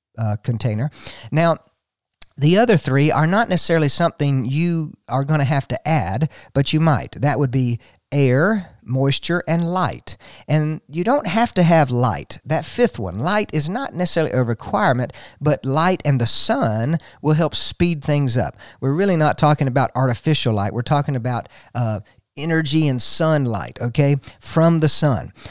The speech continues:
Uh, the sun does help with heating this pile a bit, uh, but we're gonna talk in a minute about how a compost, uh, can, how a compost pile actually warms up. So brown litter, green litter, air, moisture, and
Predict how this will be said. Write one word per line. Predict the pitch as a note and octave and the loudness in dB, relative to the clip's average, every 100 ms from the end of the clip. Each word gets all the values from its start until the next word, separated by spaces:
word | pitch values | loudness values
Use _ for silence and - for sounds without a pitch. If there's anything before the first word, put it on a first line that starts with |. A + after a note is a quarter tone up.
| - - | -8 0
Uh, | C3+ B2 A#2 | 2 2 -2
the | C3 B2 | -6 -4
sun | - - F#3+ F3 C#3+ | -2 0 2 2 2
does | D#3 D#3+ - | 2 2 2
help | D3+ D3 | 0 0
with | A#2 G#2+ | -4 -4
heating | - F3+ E3 C3 | -2 2 2 2
this | A#2+ | 0
pile | - - C3 B2+ B2+ | 0 0 2 2 2
a | A2+ | -2
bit, | G2+ C#3+ A#2 - - - - | 0 2 2 -2 -14 -20 -2
uh, | B2 B2 A2+ | 2 2 0
but | A2+ C3+ A#2+ | -2 -2 0
we're | C3+ | -2
gonna | C3 C3 | 0 0
talk | - C3 B2+ | 2 0 2
in | A2+ | 0
a | |
minute | A#2+ D#3 C#3 G#2 | 2 2 2 0
about | A2 B2 G2+ - _ - | -2 -2 -4 -8 _ -8
how | C#3+ D3 D3+ | -2 0 0
a | A2+ | -2
compost, | - D#3+ E3 - C3+ A#2+ - _ _ _ _ | -4 -2 0 2 0 0 -4 _ _ _ _
uh, | A2+ A2 G#2 | -4 -2 -2
can, | - A#2 - | -4 -6 -8
how | - D3 | -2 0
a | C3 | 0
compost | - D#3 D3+ D#3+ - | 0 0 0 -2 -2
pile | - D#3+ C3 | -4 0 0
actually | A#2+ C#3 - A#2+ | -2 -4 -2 -2
warms | A#2 A#2+ G#2 G#2+ | -2 -2 -2 -2
up. | D3 - - - - - | -2 -4 -10 -18 -14 -4
So | - D#3+ | 2 2
brown | D3+ B2+ D3+ A3 C4 G#3 | 2 0 2 4 2 4
litter, | E3 E3 - _ B2+ | 4 2 0 _ 0
green | C#3 F#3+ E3 | 2 4 2
litter, | A#2+ A#2 C#3+ - _ - - | 0 0 -2 -6 _ -20 -6
air, | D#3 F3 F#3+ | 0 2 2
moisture, | D#3+ C#3 A#2+ - C3 C#3+ _ - | 2 2 2 0 -2 -4 _ -6
and | C#3 C#3+ D3 | -2 0 -2